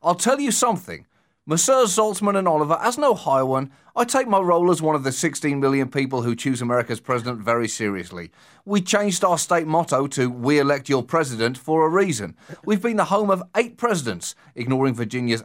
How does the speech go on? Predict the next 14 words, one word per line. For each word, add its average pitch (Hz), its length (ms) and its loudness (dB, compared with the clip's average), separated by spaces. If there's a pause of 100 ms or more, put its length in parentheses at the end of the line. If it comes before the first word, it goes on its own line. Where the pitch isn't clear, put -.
eight 160 180 0
commanders-in-chief, 101 960 -6
that 120 220 -4
state 123 340 -4
left 127 260 -2
the 147 100 -4
Union, 143 380 -2
which 117 240 -4
obviously 131 400 -4
negates 120 440 -2
all 127 180 -6
previous 117 440 -8
<laughs> 190 100 -2
achievements." 95 540 -6